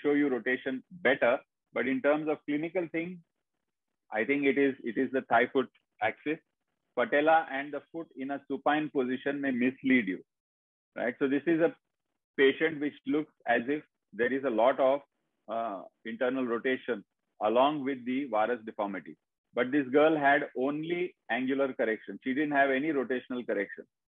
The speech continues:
And just with correcting the rotation, uh, sorry, just with correcting the angulation,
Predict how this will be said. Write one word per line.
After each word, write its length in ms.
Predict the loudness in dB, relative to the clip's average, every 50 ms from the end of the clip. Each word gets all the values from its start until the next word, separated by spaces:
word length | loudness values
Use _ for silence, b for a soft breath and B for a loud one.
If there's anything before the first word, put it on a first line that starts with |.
| _ -4
And 180 | -2 -2 4 6
just 200 | 6 6 6 4 2
with 160 | 0 0 2 2
correcting 520 | 2 4 4 4 2 0 -2 -4 -4 -2 0
the 300 | 0 2 2 0 0 -4 _ _ _ _ -2
rotation, 600 | 0 0 2 4 2 2 2 0 -4 -4 -4 -8 _ _ _ 0 2
uh, 120 | 2 2 2 0
sorry, 220 | -2 -2 -2 0
just 220 | -2 -2 -4 -4 -4
with 160 | -8 -6 -2
correcting 380 | -2 -2 -2 -2 -4 -8 -8 -4
the 80 | 0
angulation, 680 | 0 0 0 0 -2 0 0 0 -2 -2 -6 -8 -10